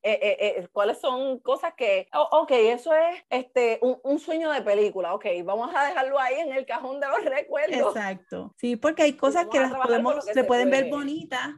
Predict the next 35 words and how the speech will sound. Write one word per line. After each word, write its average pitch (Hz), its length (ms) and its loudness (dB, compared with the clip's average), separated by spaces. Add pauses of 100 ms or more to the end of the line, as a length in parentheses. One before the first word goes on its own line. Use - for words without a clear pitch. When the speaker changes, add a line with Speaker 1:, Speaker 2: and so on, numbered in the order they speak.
Speaker 2:
pero 262 180 -2
no 262 160 -4
necesariamente 285 640 -4
son 285 160 -4
reales. 254 640 -2
Y 214 140 -6
eso, 220 260 -6
eso 233 200 -4
es 247 60 -2
verdad, 254 360 -4 (160)
eso 254 240 -8
pasa, 240 400 -4
porque 196 440 -12
el 240 140 0
que 247 160 2
diga 269 320 -4
que 240 400 4
todo 240 240 4
lo 269 120 0
que 277 100 0
sueña 269 380 -2
lo 233 120 -4
puede 226 200 -4
hacer, 294 420 -8
pues 226 220 0
yo 208 180 -8
creo 220 220 -8
que 214 160 -6
todavía 196 480 -6
necesita 226 480 -4
madurar 220 400 2
un 226 100 -4
poco 233 580 2
y, 202 600 -4
y 214 500 -8